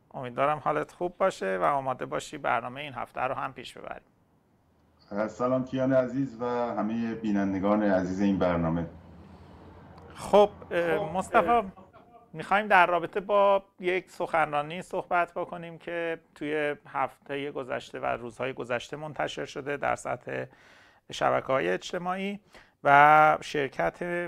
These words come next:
Speaker 1: مسیح علی نژاد در کنفرانسی در شیکاگو بوده و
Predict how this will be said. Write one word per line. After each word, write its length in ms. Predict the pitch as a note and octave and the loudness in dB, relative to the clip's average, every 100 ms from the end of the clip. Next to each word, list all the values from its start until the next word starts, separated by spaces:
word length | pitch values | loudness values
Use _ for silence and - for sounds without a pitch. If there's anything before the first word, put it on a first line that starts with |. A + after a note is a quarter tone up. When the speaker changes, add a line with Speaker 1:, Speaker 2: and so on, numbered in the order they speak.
| F3+ | -6
Speaker 1:
مسیح 420 | D3 C#3+ - D#3 D3 | -6 -6 -8 -8 -4
علی 280 | D3 C3+ | -4 -6
نژاد 640 | C3+ B2 B2 C#3+ D3+ E3 _ C#3+ | -12 -12 -8 -4 -2 -4 _ -2
در 320 | C3 C3 C3 - | 2 2 0 -8
کنفرانسی 640 | C3 B2+ - C3+ C#3+ - | -10 -10 -8 -6 -6 -8
در 160 | D3 C#3 | -4 -4
شیکاگو 640 | - C3+ A#2+ B2 A#2 D3 B2+ | -4 -12 -6 -6 -4 -4 -4
بوده 380 | A2+ A2 G#2 - | -8 -12 -12 -10
و 300 | A#2 A2 G#2 | -4 -4 -4